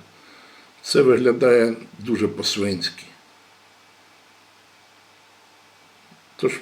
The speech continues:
питання до глави Священного Престолу. Ви там з ума не зійшли? Ви... і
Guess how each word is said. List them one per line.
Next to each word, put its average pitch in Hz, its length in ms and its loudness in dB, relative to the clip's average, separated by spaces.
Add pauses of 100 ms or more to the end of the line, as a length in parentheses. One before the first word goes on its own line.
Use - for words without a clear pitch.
(100)
питання 139 480 -2
до 98 200 -4
глави 110 500 0 (920)
Священного 107 840 -6 (140)
Престолу. - 640 -8 (2000)
Ви 135 200 0
там 135 360 -2 (420)
з 113 60 -6
ума 127 240 0
не 117 160 -4
зійшли? 110 440 -10 (1900)
Ви... 139 380 4 (1500)
і 160 120 -4